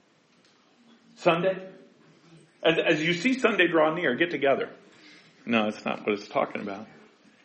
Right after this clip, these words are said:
It's talking about the day when Jesus Christ comes. He comes in victory. He comes to claim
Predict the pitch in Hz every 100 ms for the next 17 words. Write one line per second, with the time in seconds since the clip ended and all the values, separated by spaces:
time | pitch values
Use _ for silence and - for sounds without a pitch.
0 | _ - 175 - 240 262 214 190 185 175
1 | 160 185 196 180 170 165 135 156 196 196
2 | 196 180 - - 180 160 123 - - -
3 | 160 131 95 87 - _ _ _ _ _
4 | _ _ _ _ _ - 147 - 175 156
5 | 147 135 160 - - - - - _ _
6 | _ _ 170 165 180 190 160 135 - -
7 | - 170 - - 165 175 196 165 135 123
8 | 117